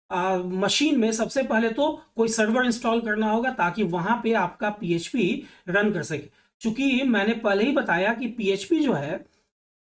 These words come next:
वो सर्वर साइड स्क्रिप्टिंग लैंग्वेज है, तो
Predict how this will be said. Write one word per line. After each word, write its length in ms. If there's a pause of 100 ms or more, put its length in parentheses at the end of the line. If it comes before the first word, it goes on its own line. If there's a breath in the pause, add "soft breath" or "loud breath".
वो 420
सर्वर 480
साइड 520
स्क्रिप्टिंग 480
लैंग्वेज 380
है, 80 (340 soft breath)
तो 100